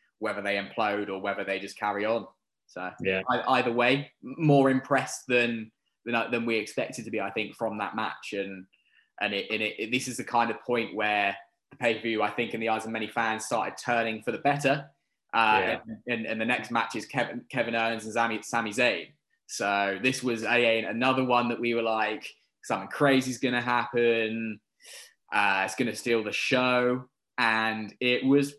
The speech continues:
Speaker 1: pretty damn good. It was a real, what I would call, like, a real throwback to their N X T days, the kind of, kind of moves they were doing on each other, the
Speaker 2: Yeah.
Speaker 1: kind of, I think we got, like, a little tease for the package pile driver, didn't we? I'm not sure if we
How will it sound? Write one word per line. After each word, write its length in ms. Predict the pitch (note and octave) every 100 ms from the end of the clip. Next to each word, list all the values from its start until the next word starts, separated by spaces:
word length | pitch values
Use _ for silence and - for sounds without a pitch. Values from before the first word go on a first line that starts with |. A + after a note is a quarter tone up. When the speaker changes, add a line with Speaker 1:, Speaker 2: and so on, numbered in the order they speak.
| -
Speaker 1:
pretty 320 | B2 A2+ A#2+
damn 380 | C3+ G#2 G2+ G#2
good. 360 | C3 C#3+ A#2 F2+ -
It 220 | A2+ A2
was 420 | A2+ A2+ G#2+ G2+ -
a 100 | A#2
real, 640 | A2+ C3 C#3+ C3 C3 A#2+
what 220 | A#2+ A#2+ A#2+
I 80 |
would 160 | C#3+ D#3
call, 160 | - C#3
like, 160 | B2+
a 40 | A#2+
real 260 | A#2+ A#2+ A#2 -
throwback 640 | B2 C3 C#3 A#2 F#2+ F2 - _ _ -
to 80 | A2+
their 260 | A#2 A2+
N 80 | A#2
X 220 | G#2+ -
T 240 | - C3+ C3
days, 320 | G2+ G2 F#2
the 80 | G2+
kind 320 | A#2+ A#2 A2+
of, 180 | A2 G#2 - _ _ -
kind 220 | B2+ A#2+
of 60 | A#2+
moves 380 | B2+ B2+ A#2+
they 120 | A#2 A2
were 100 | A2
doing 280 | A#2+ A#2
on 80 | A2+
each 180 | A2 -
other, 220 | A2+ A2+
the 60 | A2+
Speaker 2:
Yeah. 100 | G#2+
Speaker 1:
kind 220 | G#2+ G#2
of, 120 | G2+ - _ _ -
I 60 | -
think 220 | B2+ B2+
we 80 | B2+
got, 180 | B2+ A#2
like, 160 | A#2+
a 40 | C3
little 180 | B2+
tease 420 | B2 C#3+ C3+ B2+ -
for 80 |
the 140 | B2 A#2
package 320 | B2 A2+ A2+ -
pile 340 | A#2+ A#2+ A#2+
driver, 280 | A#2+ A#2 A2+
didn't 180 | A#2+ A2+
we? 100 | A2+
I'm 100 | A#2
not 140 | A2+
sure 320 | - C3+ B2+
if 100 | A#2
we 160 | A#2+